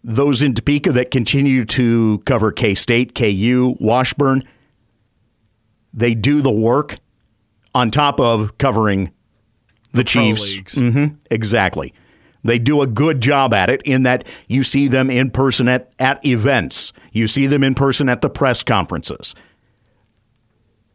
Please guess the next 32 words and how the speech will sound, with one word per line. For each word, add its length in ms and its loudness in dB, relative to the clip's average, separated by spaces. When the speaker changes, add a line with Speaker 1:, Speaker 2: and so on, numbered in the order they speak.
Speaker 2:
They're 180 -4
not 180 -2
just 200 -6
shoveling 460 -4
it 80 -6
off 260 -4
onto 260 -8
some 220 -8
smaller 360 -4
market 500 -8
to 120 -8
do 160 -6
the 80 -6
work 220 -8
for 200 -4
them 140 -8
and 100 -6
then 140 -6
just 240 -12
rip 320 -8
later. 520 -8
They're, 260 -8
they're 180 -2
actually 320 -2
putting 400 -6
it 100 -8
in. 320 -10
Speaker 1:
The 680 0
predominance 760 0
of 460 0
highlights 880 0
for 880 0